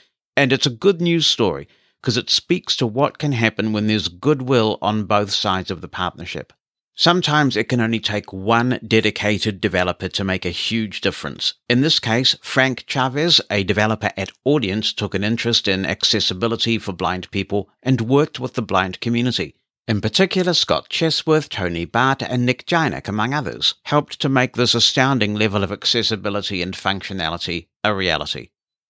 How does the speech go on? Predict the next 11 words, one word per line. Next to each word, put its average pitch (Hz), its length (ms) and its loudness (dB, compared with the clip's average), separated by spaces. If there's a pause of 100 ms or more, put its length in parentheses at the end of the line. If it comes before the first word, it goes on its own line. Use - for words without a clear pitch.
So - 160 2
let's 202 200 2
start 131 320 2
with 120 140 -4
first 127 380 0
principles 92 520 -4
and 95 140 -4
talk 120 220 -4
about 90 400 -2
what 101 260 -2
an 113 140 -2